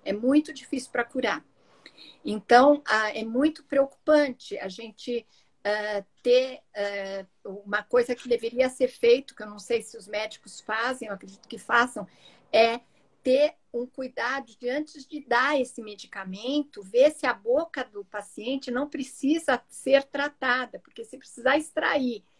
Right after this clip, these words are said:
depois que ele começou o tratamento, não vai poder extrair. Ou se for extrair, vai, vai complicar. Então, o, o implante mesmo, o pessoal fala que, "Ah, dá, para três meses e faz o implante." Gente,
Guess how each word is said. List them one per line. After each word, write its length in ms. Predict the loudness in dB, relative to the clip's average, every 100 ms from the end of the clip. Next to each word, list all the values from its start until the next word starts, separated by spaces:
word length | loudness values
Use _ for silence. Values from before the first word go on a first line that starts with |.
| _
depois 360 | -8 4 4 4
que 80 | -6
ele 120 | -6
começou 840 | -4 -4 -4 -10 -10 -2 0 0
o 40 | -2
tratamento, 920 | -10 -10 -10 -12 -8 -8 -8 -14 -18 -18 _ -8
não 220 | -4 -4
vai 220 | -2 -4
poder 320 | -6 -10 -8
extrair. 560 | -10 -14 -12 -8 -8 -10 -18 -20 _ _ _ _ _ _ _ -2 2
Ou 160 | 2
se 160 | 2 -4
for 260 | 0 0
extrair, 420 | 0 -4 0 0 0
vai, 260 | -2 -2 _
vai 360 | -4 -2 0 -4 _ _
complicar. 680 | -2 -2 -2 -10 -6 -6 -6 _ _ _ _ _
Então, 500 | -12 -10 -4 -2 -2 -6 -20 -12
o, 340 | 0 0 0 -2
o 40 |
implante 520 | -4 -2 0 0 -2
mesmo, 540 | 2 2 2 -6 -10 -10
o 40 |
pessoal 400 | -8 0 2 2 2
fala 280 | 2 2
que, 280 | -4 -10 -10 -12 -16
"Ah, 300 | 0 2 2 -2 _ _
dá, 260 | -4 -2 -2 _
para 280 | -8 -8 -8
três 380 | -6 -8 -8 -8
meses 400 | -4 -4 -6 -16
e 80 |
faz 280 | -8 -6 -4
o 60 | -8
implante." 480 | -12 -12 -12 -14 -8
Gente, 580 | -8 -8 -14 -16 -18